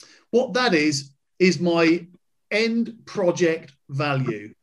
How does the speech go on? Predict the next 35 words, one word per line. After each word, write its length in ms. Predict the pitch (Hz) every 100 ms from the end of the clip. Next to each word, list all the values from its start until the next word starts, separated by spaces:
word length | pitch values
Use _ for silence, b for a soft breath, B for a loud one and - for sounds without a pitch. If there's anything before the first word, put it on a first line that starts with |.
| _ _
So 160 | - 170
if 80 | 233
I'm 160 | 269
gonna 160 | 247 185
buy 240 | 180 196
a 100 | 185
place 400 | 175 180 175 170
and 340 | 147 147 139 - _ _ _ -
refurbish 580 | 139 135 180 165 165 180
it 200 | 160 139
or, 400 | 135 127 120 - _
you 80 | 156
know, 220 | 131 127 - _
do 120 | - 151
any 140 | 147
cosmetic 600 | 139 151 135 160 139 143
updating 640 | 156 - - 156 147 156
of 120 | 156 156
it, 200 | 160 165 b b b b b _ _ _
um, 360 | 143 139 139 -
what's 260 | 180 190 214
it 60 |
gonna 160 | 202 170
be 80 | 170
worth 380 | 170 165 139
when 120 | 156 147
I'm 180 | 139
done? 360 | 135 123 104 98 - _ _ B B B B _ _ _ _ _
And 340 | 156 147 147 139 139 - _ -
I'll 200 | 170 160
work 340 | 175 208 208 -
that 200 | 190 180
out 240 | 170 170
based 320 | 160 160 143 165
on 360 | 151 151 151